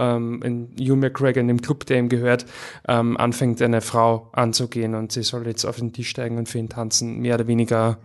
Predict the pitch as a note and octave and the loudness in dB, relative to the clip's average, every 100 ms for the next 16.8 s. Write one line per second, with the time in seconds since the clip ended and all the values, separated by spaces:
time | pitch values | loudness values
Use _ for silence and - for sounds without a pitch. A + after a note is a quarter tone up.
0 | - - - - - - _ - G2+ G#2 | -16 -20 -20 -20 -20 -20 _ -8 -4 -4
1 | G#2 - G#2+ G#2 G2+ G#2 A#2+ G#2+ G#2+ G#2+ | -4 -4 -4 -4 -4 -6 -6 -6 -4 -4
2 | G#2 A#2 A2 A#2+ C3+ B2+ A#2 G#2+ G2+ G2+ | -4 0 2 2 4 4 4 0 -2 -4
3 | - - - - - A2+ G#2+ G#2 - A2+ | -6 -12 -20 -20 -2 2 2 0 -2 -2
4 | A2 A2 G#2 G#2 A#2 - A#2 A#2 - B2 | -2 0 0 0 -4 -6 -8 -8 -2 0
5 | A2 - - A#2+ A2 - A#2+ A#2+ - - | 0 -4 -8 -8 -8 -6 -2 -2 -4 -12
6 | _ _ _ _ _ G#3+ G#3 E3 C#3+ B2 | _ _ _ _ _ 4 6 6 4 2
7 | A2 G#2 G#2 G#2+ - - - C3 B2 - | 0 -2 -4 -8 -14 -18 -2 0 0 0
8 | - C3 B2+ B2+ B2 C3+ - D3+ C#3+ - | 2 4 4 2 0 -2 -2 0 -2 0
9 | C#3 D3+ E3+ - C#3+ C3+ B2+ A#2+ C3+ C#3 | -2 2 2 2 0 0 2 2 0 0
10 | C3+ B2+ B2+ B2 A#2+ A#2+ A#2+ B2+ A#2 A#2 | 0 0 0 0 0 -2 -4 -4 -4 -4
11 | A2+ A#2+ A#2+ B2+ C#3 C#3+ C#3+ C#3+ C3+ - | -6 -4 -4 0 2 2 4 4 4 0
12 | C3+ B2+ B2+ B2+ - C3 B2 B2 A#2+ A#2 | -2 -2 -2 -2 -2 -4 -2 -2 -4 -6
13 | A#2 - A#2+ C3 C3 B2 A2+ A#2 C3+ B2 | -8 -6 -2 -2 -2 0 0 0 -2 -6
14 | C3 - - C3 B2 C3+ C3 B2+ C3+ C3+ | -8 -8 -6 -4 -4 -8 -10 -10 -10 -10
15 | C#3+ C3 B2 - - B2+ C3 B2+ D#2+ - | -8 -8 -6 -6 -8 -6 -4 -4 -6 -6
16 | B2 C3 A2 A2 A#2+ C3 B2+ A#2+ | -6 -8 -8 -10 -8 -6 -6 -8